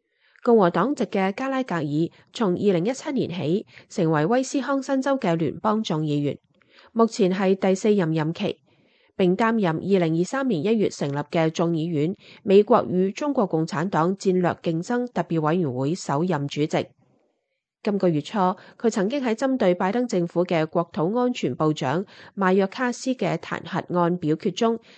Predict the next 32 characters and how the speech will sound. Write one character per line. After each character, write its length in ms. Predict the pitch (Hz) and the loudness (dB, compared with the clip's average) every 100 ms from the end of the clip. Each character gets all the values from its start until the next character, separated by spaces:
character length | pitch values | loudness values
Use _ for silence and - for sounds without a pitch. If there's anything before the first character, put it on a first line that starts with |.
| _ | _
投 160 | - 175 | -4 -2
下 140 | 175 | -2
反 240 | - 151 | -2 -4
對 160 | 190 151 | -2 -4
票， 320 | - 170 147 - _ _ - | -2 -2 -2 -4 _ _ -4
激 100 | 226 | -2
嬲 200 | 240 220 | 0 0
咗 180 | 208 147 170 | 0 -2 -2
同 240 | 214 - | -4 -6
黨 240 | 135 147 | -6 -4
嘅 60 | 190 | -2
議 240 | 151 143 | 0 0
員。 220 | 147 139 - _ _ _ _ _ _ _ | 0 -2 -4 _ _ _ _ _ _ _
不 80 | 208 | -4
過， 360 | 196 156 156 - - - | 2 2 2 -2 -20 -6
佢 160 | - 208 | 0 2
喺 120 | 190 | 2
宣 240 | - 294 | 0 0
布 180 | 220 190 | 4 4
唔 240 | 160 147 | 4 0
競 120 | 151 170 170 | 2 2 2
選 220 | 180 180 | 2 2
連 220 | 214 135 | 2 0
任 180 | 143 151 | 0 -2
嘅 140 | 170 175 | -2 -2
聲 160 | 247 | 0
明 180 | 240 - | 0 -2
中， 300 | - 208 226 _ _ | -2 -2 -2 _ _
並 180 | 214 185 | 2 4
未 140 | 180 175 | 4 4
提 140 | 196 | 0
及 200 | 131 - | -4 -4